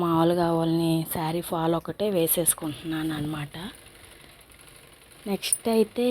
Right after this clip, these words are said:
ఇంకా దిండిగ లిబులు ఆన్లైన్లో ఆర్డర్ పెట్టారంట, పన్నెండు వచ్చినాయి. రెండు వందల నలభై రూపాయలు ఏం తీసుకున్నారంట. చిన్న సైజు పిల్లో కావాల్సిందంట.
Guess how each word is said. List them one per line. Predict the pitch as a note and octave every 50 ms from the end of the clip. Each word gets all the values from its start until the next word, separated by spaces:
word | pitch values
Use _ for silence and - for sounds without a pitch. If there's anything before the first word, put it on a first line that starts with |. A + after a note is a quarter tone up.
| A#3+ G#3+ G3
ఇంకా | F#3+ F3+ F3 - - E3+ E3 D#3+ D#3 D#3+ D#3 D3+ D3+ D3 - - - - - - - - - - - - - A3+ G3
దిండిగ | F#3+ F3+ F#3+ G3+ A3 A3 G#3+ G#3
లిబులు | F#3+ F3 E3+ E3+ E3 E3+ F#3+ B3+ D#4 - - - - F3+ E3+ E3+
ఆన్లైన్లో | F3 F#3 G3 G3+ G3 G3 G3 G3+ G3 F#3 E3+
ఆర్డర్ | E3 E3 D#3+ F3+ F3+ F3
పెట్టారంట, | E3+ D#3+ - - D#3+ D3+ D3+ D3+ D3 D3 D3 - F3 A3+ C#4+ D#4 - - - - - - - - - - - - - - - - - - - -
పన్నెండు | G3 F#3 F#3 F#3+ F#3+ F#3+ F#3 F#3+ F#3
వచ్చినాయి. | - - A3+ A3 G#3+ G3 F3 F3 G3+ C#4+ - - - - - - - - - - - - - - - - - - -
రెండు | G#3 G3+ G3+ G3+
వందల | G3+ G3+ G#3 G#3 G#3 G3+ G3+ G3+ G3+
నలభై | G3 F#3+ F#3+ F#3+ F#3+ F#3+ F#3+ G3
రూపాయలు | G3 F#3+ - G#3 G3+ G#3 A#3+
ఏం | B3+ A3+
తీసుకున్నారంట. | G#3+ - G3+ G3+ - - - G#3 F3+ D#3+ D3+ D#3 D3+ D#3 - - - - - - -
చిన్న | F#3 F3+ F#3+ G3
సైజు | G3 - G3+ F#3+ F#3 F3+ F3+
పిల్లో | - - - - - - F3+ E3+ F3 F3+ F3+
కావాల్సిందంట. | - F3+ E3+ D#3+ D#3 D3+ - - D#3 D3 D3 D3 D3+ D3+ - - G3 D4